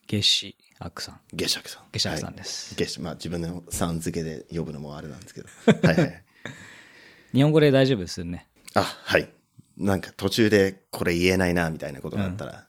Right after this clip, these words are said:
Speaker 1: うん。
Speaker 2: 英語に切り替えます。
Speaker 1: はい。お願いします。僕も結構最近、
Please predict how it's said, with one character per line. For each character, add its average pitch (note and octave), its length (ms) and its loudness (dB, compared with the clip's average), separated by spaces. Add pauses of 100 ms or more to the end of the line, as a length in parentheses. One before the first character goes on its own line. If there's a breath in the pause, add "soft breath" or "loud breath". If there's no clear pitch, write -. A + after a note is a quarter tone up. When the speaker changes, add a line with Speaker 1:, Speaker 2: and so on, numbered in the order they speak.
(120)
Speaker 1:
う - 40 -8
ん。 - 20 0
Speaker 2:
英 E2 60 0
語 D#2 80 -4
に D2+ 120 -8
切 - 120 -6
り D#2 80 -8
替 D2 140 -10
え C#2 40 -12
ま A#2+ 100 -16
す。 - 120 -20
Speaker 1:
は G#2 140 -2
い。 F2 100 -12 (260)
お - 60 -14
願 F2+ 120 -8
い F2 80 -8
し - 100 -4
ま F2 100 -12
す。 - 100 -12
僕 A#2 200 -4
も C3 180 4
結 - 160 -8
構 G#2 140 -2
最 G2 160 -2
近、 F#2+ 340 -4